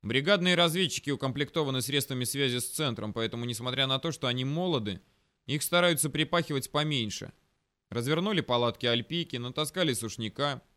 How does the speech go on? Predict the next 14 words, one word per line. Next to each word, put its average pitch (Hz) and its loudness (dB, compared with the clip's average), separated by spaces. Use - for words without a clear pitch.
развели 135 -2
жаркий 123 -2
костёр. 104 -6
Офицеры 165 2
начали 175 2
расстёгивать 160 2
рюкзаки 156 0
и 175 4
вытаскивать 135 0
на 135 0
божий 135 0
свет 135 0
различные 120 -2
вкусности. 107 -8